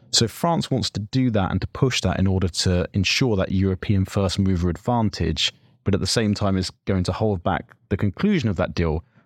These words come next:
We obviously have a contradictory position. So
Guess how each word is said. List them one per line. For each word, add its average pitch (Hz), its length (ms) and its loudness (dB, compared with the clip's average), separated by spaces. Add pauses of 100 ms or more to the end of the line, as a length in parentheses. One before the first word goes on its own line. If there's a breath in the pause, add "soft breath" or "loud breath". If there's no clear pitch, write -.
(280 soft breath)
We 113 140 2
obviously 92 280 0
have 90 160 2
a 90 40 -2
contradictory 82 640 0
position. 90 500 0
So 90 200 2